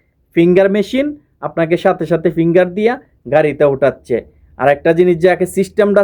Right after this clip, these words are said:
ছিল যে একদিন সময় পেতো, কফিল যাইতো, একটা সুপারিশ করে কাফেলা করতেছি আমি, মানে একটা কিছু কইরা বইলা আনতে পারতো, এই জিনিসটা এখন আর নাই। সৌদি আরবের অবৈধ প্রবাসী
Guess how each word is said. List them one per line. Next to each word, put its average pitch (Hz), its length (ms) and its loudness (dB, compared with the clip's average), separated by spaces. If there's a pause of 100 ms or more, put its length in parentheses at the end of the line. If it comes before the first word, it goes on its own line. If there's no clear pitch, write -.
ছিল 214 240 -4 (420)
যে 151 120 2
একদিন 175 280 0 (100)
সময় 220 280 2
পেতো, 180 320 2 (380)
কফিল 190 380 2
যাইতো, 185 360 0 (320)
একটা 156 200 0
সুপারিশ 185 500 2
করে 180 220 2 (320)
কাফেলা 180 340 0
করতেছি 180 480 0
আমি, 170 200 -2 (340)
মানে 156 200 0
একটা 175 260 0
কিছু 180 280 0
কইরা 196 280 4 (420)
বইলা 190 360 4 (360)
আনতে 214 360 0
পারতো, 175 340 0 (340)
এই 196 140 4 (100)
জিনিসটা 208 380 -2 (320)
এখন 156 280 0 (100)
আর 196 80 2 (140)
নাই। 190 180 0 (320)
সৌদি 156 300 0
আরবের 190 300 4
অবৈধ 185 300 4 (120)
প্রবাসী 185 320 0